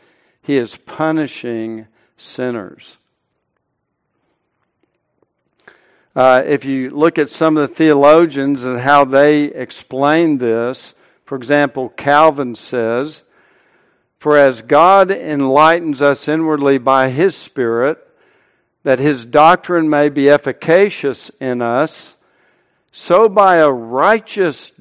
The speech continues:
judgment he delivers over to a reprobate mind those whom he has appointed to destruction,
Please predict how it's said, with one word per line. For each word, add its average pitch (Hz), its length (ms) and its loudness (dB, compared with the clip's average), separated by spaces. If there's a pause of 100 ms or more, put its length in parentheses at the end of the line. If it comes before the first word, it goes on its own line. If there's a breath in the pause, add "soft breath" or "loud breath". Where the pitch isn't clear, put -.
judgment 127 680 -2
he 147 160 -4
delivers 143 640 0
over 156 400 0
to - 220 -10
a 123 80 -4
reprobate 151 840 -2
mind 123 760 -4
those 147 420 0
whom 143 160 -8
he 131 140 -4
has 123 180 -6
appointed 160 640 -6
to 143 100 -10
destruction, 120 960 -12